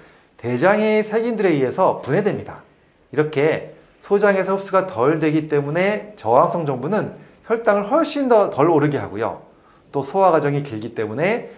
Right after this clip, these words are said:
이 포만감도 오래 유지됩니다. 또 이 저항성 전분에는 식이섬유가 많아진다는 것인데요.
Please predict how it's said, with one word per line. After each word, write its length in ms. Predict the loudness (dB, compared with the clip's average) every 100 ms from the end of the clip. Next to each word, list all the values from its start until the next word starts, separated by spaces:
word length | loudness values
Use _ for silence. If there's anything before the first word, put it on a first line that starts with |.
| -14
이 80 | -12
포만감도 880 | -8 0 0 2 0 0 2 2 2
오래 260 | -2 0 0
유지됩니다. 640 | -2 -8 -12 -12 -14 -16 -20 _ -20 -20 -20 _
또 420 | 0 2 2 0 -6
이 120 | -12
저항성 500 | -4 2 2 2 -2
전분에는 680 | -2 -2 -4 -4 -4 -8 -18 _ _
식이섬유가 500 | -10 -4 -4 0 0
많아진다는 580 | 0 -2 -2 -2 -4 -6
것인데요. 720 | -12 -14 -16 -14 -14 -14